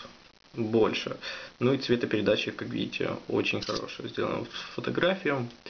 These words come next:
Просмотрим её. Давай. <clears throat>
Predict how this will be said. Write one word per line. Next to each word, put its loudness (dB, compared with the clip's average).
Просмотрим -2
её. 0
Давай. -4
<clears throat> 4